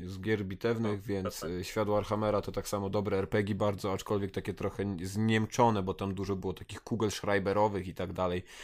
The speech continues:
Speaker 1: i tak dalej nazw. Jeżeli ktoś jest starym nerdem, to albo po prostu nerdem, to grał i grał w Warhammera, no to tam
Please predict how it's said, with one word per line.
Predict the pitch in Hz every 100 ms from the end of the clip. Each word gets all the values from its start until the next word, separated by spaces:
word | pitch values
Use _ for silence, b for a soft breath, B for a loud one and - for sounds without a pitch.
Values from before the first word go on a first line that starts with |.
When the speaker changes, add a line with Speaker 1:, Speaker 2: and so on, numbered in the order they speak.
| B B
Speaker 1:
i | -
tak | 92
dalej | 92 95
nazw. | 92 98
Jeżeli | 92 90
ktoś | 90 98 90 92
jest | 87 92
starym | - 104 98
nerdem, | 101 101 98 92
to | 101 95
albo | 98 98
po | -
prostu | 170 -
nerdem, | 113 107 101 98
to | 92 98
grał | 98 95
i | 92
grał | 98 101
w | 95
Warhammera, | 101 95 101 98 92
no |
to | 95
tam | 87 92